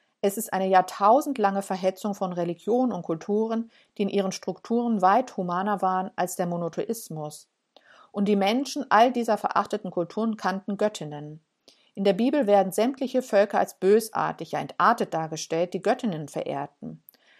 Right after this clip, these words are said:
Entartet sind die göttinnlosen monotheistischen Religionen freilich selbst, so sehr, dass sie allesamt dem Teufel erfanden als ihren eigenen, verleugnenden Schattenaspekt, den sie bis heute unentwegt auf andere projizieren.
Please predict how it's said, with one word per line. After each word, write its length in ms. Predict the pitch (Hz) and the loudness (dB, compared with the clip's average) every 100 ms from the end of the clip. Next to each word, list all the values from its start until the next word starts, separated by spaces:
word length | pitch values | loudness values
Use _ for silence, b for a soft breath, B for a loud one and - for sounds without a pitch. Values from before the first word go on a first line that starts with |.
| b | b
Entartet 600 | - 196 - 196 277 277 | -6 2 6 8 6 2
sind 200 | - 196 | -2 -2
die 120 | 196 | -2
göttinnlosen 760 | 190 190 226 196 180 175 180 175 | 2 2 2 -2 0 2 2 0
monotheistischen 840 | 170 170 - - 175 - 175 175 | -4 -6 -6 -8 -6 -4 -4 -4
Religionen 540 | 170 160 156 160 175 165 | -2 -2 -2 -4 -8 -6
freilich 460 | - 147 151 156 | -2 0 0 -4
selbst, 500 | - 208 156 - - _ _ _ | 2 2 2 -4 -20 _ _ _
so 260 | - 226 277 | 0 4 4
sehr, 400 | 226 220 208 220 | 4 4 4 4
dass 220 | 185 175 | 2 2
sie 160 | 190 - | 2 4
allesamt 460 | 247 269 208 202 | 4 4 0 -2
dem 120 | 202 | -4
Teufel 420 | 196 202 202 - - | 0 4 4 4 -2
erfanden 460 | 185 - 175 175 | -2 0 -2 -2
als 220 | 175 170 175 | -8 -8 -4
ihren 240 | 175 160 | -4 -4
eigenen, 560 | - 160 165 165 202 247 | 0 2 2 0 -2 -4
verleugnenden 760 | - 170 165 160 156 175 185 190 | -2 0 0 -2 -2 -8 -10 -4
Schattenaspekt, 800 | 233 247 226 - - 165 - _ b b b | -2 -2 -4 -6 -4 -6 -6 _ b b b
den 140 | 214 202 | -2 -2
sie 100 | 202 | -2
bis 240 | 190 - | -6 -2
heute 280 | 214 247 262 | 2 4 2
unentwegt 720 | 254 302 330 294 262 214 214 | -6 -6 -6 -6 -2 -2 0
auf 140 | 196 - | -4 -2
andere 340 | - 175 165 151 | -2 -2 -4 -8
projizieren. 840 | - 151 147 147 - 151 147 151 | -10 -10 -10 -12 -12 -10 -10 -12